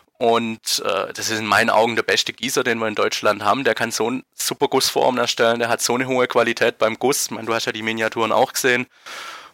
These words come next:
Und, äh, da bin ich jetzt super glücklich damit, äh, dass ich da jetzt auch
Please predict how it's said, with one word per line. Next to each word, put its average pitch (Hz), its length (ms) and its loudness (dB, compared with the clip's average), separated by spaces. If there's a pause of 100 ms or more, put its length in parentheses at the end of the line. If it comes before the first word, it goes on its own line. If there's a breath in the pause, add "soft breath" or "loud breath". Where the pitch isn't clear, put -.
(160)
Und, 104 800 2
äh, 98 280 0 (160)
da 104 140 0
bin 117 120 2
ich 113 100 0
jetzt - 260 -2
super 131 200 2
glücklich 123 420 -2
damit, 117 440 -2
äh, 104 260 0
dass 101 180 -2
ich 107 140 -8
da 98 180 6
jetzt - 200 0
auch 101 280 0